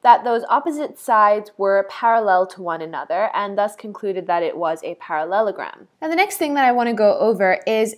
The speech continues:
one more property of parallelograms, which is that the diagonals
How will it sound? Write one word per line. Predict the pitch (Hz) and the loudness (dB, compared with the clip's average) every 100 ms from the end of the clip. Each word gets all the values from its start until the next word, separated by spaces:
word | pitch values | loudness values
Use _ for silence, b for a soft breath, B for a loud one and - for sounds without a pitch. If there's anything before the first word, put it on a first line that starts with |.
| - | -10
one | 202 240 294 - | -2 0 0 -2
more | 214 214 214 208 | -2 0 2 2
property | 214 - 214 190 190 202 180 151 - | 0 -4 2 2 2 -2 -2 -4 -2
of | 175 170 | -4 -4
parallelograms, | - 165 165 170 175 165 151 - - | -6 -4 0 0 0 -4 -6 -10 -4
which | 214 214 | -2 0
is | 240 208 | -2 0
that | 180 175 175 | 2 2 0
the | 202 | -6
diagonals | 185 196 190 190 208 240 254 226 208 | -2 2 2 4 4 4 2 0 0